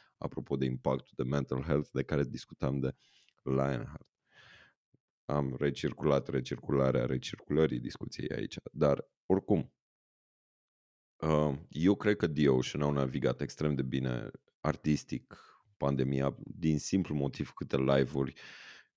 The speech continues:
câtă prezență au avut în scenă. De, uh, playlistul de Spotify al lui Robin Stubbs este o chestie, a work of art,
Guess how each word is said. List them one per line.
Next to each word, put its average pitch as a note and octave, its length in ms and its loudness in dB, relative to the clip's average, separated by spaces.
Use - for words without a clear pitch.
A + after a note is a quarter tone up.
câtă - 260 -2
prezență D2 680 0
au C2 260 4
avut C2 480 -4
în D2+ 180 2
scenă. C2+ 720 0
De, - 340 -2
uh, D2 420 4
playlistul F#2 500 2
de D2 80 4
Spotify - 480 -2
al C#2 120 4
lui C#2 200 2
Robin C#2+ 380 2
Stubbs - 720 -2
este C#2+ 460 2
o D2+ 140 4
chestie, C#2 800 0
a C2 40 -2
work C#2+ 320 0
of A#1+ 160 -4
art, - 460 -12